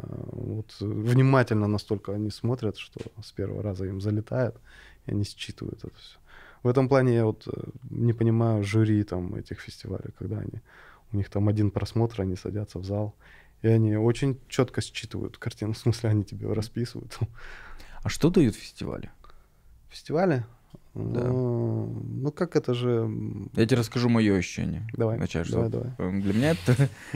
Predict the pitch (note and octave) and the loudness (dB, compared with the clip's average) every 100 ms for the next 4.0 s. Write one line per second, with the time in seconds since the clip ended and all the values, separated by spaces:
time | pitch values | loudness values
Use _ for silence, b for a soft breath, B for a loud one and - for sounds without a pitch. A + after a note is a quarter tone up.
0 | B2+ - F3 D#3 C3 - C3 D#3 F3 C3+ | -6 0 2 4 4 6 8 10 8 8
1 | A2+ A#2 A2+ G#2 B2 C3 - - G#2 G2 | 6 6 6 6 6 4 2 4 6 6
2 | - G2+ B2 B2+ A2+ - G2+ G2+ F#2+ G2 | 4 2 4 4 2 2 4 4 4 4
3 | G2+ D3 F3+ D3 C3 B2+ A#2 A#2 C3 | 6 6 6 6 8 8 6 2 -10